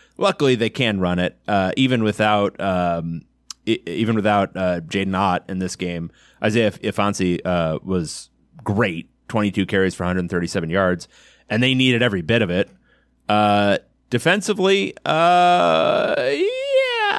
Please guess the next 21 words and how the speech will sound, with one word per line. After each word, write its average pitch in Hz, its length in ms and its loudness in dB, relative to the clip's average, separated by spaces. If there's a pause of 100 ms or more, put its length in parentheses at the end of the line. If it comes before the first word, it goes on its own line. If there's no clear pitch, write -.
it - 80 -6
was 330 140 -2
okay. 415 560 0 (320)
Uh, - 420 0
after - 220 -2
a - 60 4
while, - 420 2 (140)
um, 135 560 0
they, 131 320 0
they 131 160 0
didn't 147 220 0
allow 131 400 2
Idaho 120 280 2
to 110 80 -4
be 107 80 -4
too 110 200 0
efficient, 101 420 -4
especially 98 460 -2
after, 90 540 -2
uh, 82 200 -6
halftime. 80 540 -6